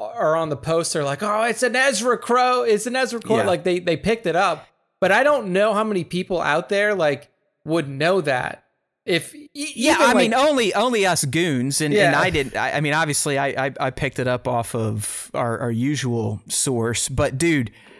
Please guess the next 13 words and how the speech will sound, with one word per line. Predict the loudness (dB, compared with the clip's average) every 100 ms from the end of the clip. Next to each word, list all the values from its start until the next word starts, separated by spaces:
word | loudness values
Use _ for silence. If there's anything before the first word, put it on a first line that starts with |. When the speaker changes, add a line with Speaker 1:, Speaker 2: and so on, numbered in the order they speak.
| _ _ _ _ _ -4
Speaker 2:
copy | 0 0 0 0
that | 2 0
quote | 0 0 0
and | 0
throw | -2 -2 0
it |
into | 0 -2 -2
a |
search | -2 -2 -4 -4
engine, | -4 -2 -4 -4 -4
and | -4 -2 0
Speaker 1:
Oh, | -2
yeah. | -2 -8